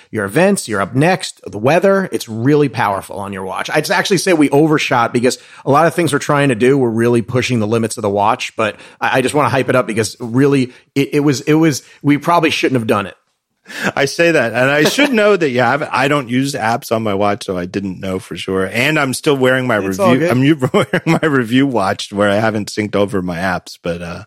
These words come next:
Speaker 2: I figured you did. I knew
Speaker 1: Gotta
Speaker 2: you
Speaker 1: get
Speaker 2: did.
Speaker 1: Fantastical on there. You gotta get Fantastical on
Speaker 2: But
Speaker 1: there.
Speaker 2: anyway, if you,
Speaker 1: Yeah.
Speaker 2: basically the problem you guys run into is the subscription deal is a great deal if you use Fantastical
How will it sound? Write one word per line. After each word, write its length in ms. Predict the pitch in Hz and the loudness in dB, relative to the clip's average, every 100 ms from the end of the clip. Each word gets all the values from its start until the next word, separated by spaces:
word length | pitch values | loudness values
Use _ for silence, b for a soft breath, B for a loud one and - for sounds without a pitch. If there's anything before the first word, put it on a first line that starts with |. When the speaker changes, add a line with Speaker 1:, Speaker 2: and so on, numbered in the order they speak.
| B B B B B | B B B B B
Speaker 2:
I 100 | 185 | -4
figured 340 | - 262 131 | 2 2 2
you 60 | 87 | -2
did. 240 | 87 85 | -10 -8
I 120 | 113 | -4
knew 100 | 160 | 0
Speaker 1:
Gotta 100 | 151 | 0
Speaker 2:
you 40 | 127 | 2
Speaker 1:
get 80 | 135 | 0
Speaker 2:
did. 80 | |
Speaker 1:
Fantastical 760 | - 127 139 123 127 131 120 101 | 0 0 0 -2 -2 -6 -6 -6
on 160 | 101 98 | -6 -8
there. 160 | 101 | -8
You 60 | 113 | -2
gotta 160 | 127 | 0
get 120 | 131 123 | 0 -2
Fantastical 600 | 131 104 101 107 - - | -4 -6 -10 -12 -18 -6
on 60 | |
Speaker 2:
But 160 | - 214 | 0 2
Speaker 1:
there. 80 | 226 | 2
Speaker 2:
anyway, 400 | 262 160 87 - - - | 2 0 -2 -8 -18 -10
if 340 | - 208 202 - | 2 2 2 -8
you, 220 | - 160 165 _ | -10 -10 -10 _
Speaker 1:
Yeah. 240 | 120 160 | -10 -8
Speaker 2:
basically 640 | 127 180 202 214 196 160 | -2 0 2 2 -2 0
the 120 | 143 120 | 0 0
problem 300 | 147 139 139 | 0 0 0
you 80 | |
guys 220 | 123 120 104 | 0 -2 0
run 160 | 110 | -2
into 380 | 107 104 101 92 | -2 -2 -4 -6
is 500 | 101 104 90 90 - _ _ _ | -4 -4 -4 -10 -14 _ _ _
the 240 | - 110 104 | -2 -2 -2
subscription 680 | - 131 - - 202 - 160 | -8 -8 -8 -2 -2 0 0
deal 220 | 139 123 | 0 0
is 160 | 104 95 | -2 -6
a 40 | |
great 380 | 90 120 147 143 | -2 0 0 2
deal 220 | 123 113 | 2 2
if 160 | 98 104 | 0 -4
you 80 | |
use 260 | 101 107 101 | -2 -2 -2
Fantastical 1120 | - 101 - 107 101 104 - 98 95 90 - | -4 -4 -2 -2 -2 -6 -4 -4 -2 -4 -8